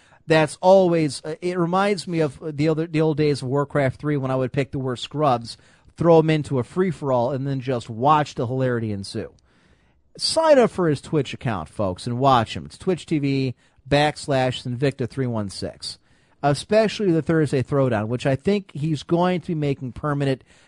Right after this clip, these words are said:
and I know he's got his own YouTube channel. Definitely sign up and watch him. It is hilarious. I have been very remiss in getting my Hearthstone videos up there. I've recorded a few,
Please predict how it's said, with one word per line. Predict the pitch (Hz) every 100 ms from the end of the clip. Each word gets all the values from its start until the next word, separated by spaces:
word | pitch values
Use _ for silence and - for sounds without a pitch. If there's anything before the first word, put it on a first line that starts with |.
| -
and | 127
I | 120 120
know | 127 170 190
he's | 175 165
got | - 151
his | 139
own | 156 135
YouTube | 131 135 - 117
channel. | - 110 87 71 - _ _ _ _ _ _ 127
Definitely | 117 208 262 254 208
sign | - 175
up | 156
and | 143
watch | 135 135 127 -
him. | 107
It | 147
is | 139
hilarious. | 139 147 160 160 160 156 147 107 - - - _ _ _ _ _ -
I | 131 240
have | 285 202
been | 214 175
very | 175 180 185
remiss | 175 156 147 -
in | 139
getting | 147 139
my | 135 143 156
Hearthstone | 139 147 - - 139 135
videos | 135 127 120 127
up | 117
there. | 104
I've | 104 135
recorded | 185 - 262 233 151
a |
few, | 113 120 90 73